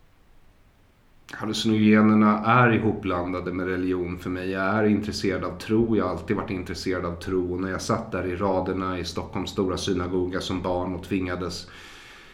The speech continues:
sitta kvar medan alla andra barn fick springa ner i källargångarna och leka, så ägnade jag min tid åt att läsa Gamla testamentet, primärt på svenska. Och jag var alltid,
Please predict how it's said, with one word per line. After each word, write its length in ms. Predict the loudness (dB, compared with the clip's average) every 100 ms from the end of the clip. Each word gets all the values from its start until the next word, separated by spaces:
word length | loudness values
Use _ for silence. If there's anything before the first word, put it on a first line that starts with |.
| -20 -8
sitta 320 | -4 -2 -2
kvar 420 | 2 4 4 4
medan 300 | 2 0 -2 0
alla 160 | 2
andra 360 | 2 0 0 0
barn 240 | 0 -2
fick 160 | -2 -6
springa 280 | -6 -4 -4
ner 160 | -2
i 80 | -2
källargångarna 720 | 0 0 0 0 -2 -2 -2
och 100 | -2
leka, 480 | 0 0 0 0 0
så 300 | 0 -4 -4 -10 -16 -18 -20 -6
ägnade 420 | 0 2 2 2
jag 120 | 2
min 140 | 2 0
tid 280 | 0 0 0
åt 140 | -2
att 100 | 0
läsa 340 | 0 0 0
Gamla 300 | 0 2 0
testamentet, 960 | -2 -4 0 2 4 4 2 -4 -8 -8
primärt 460 | -6 -4 -2 -4 -6
på 60 |
svenska. 640 | -4 -2 0 -2 0 0
Och 120 | 0 -2
jag 80 |
var 100 | 0
alltid, 580 | 0 0 -4 -4 -4 -4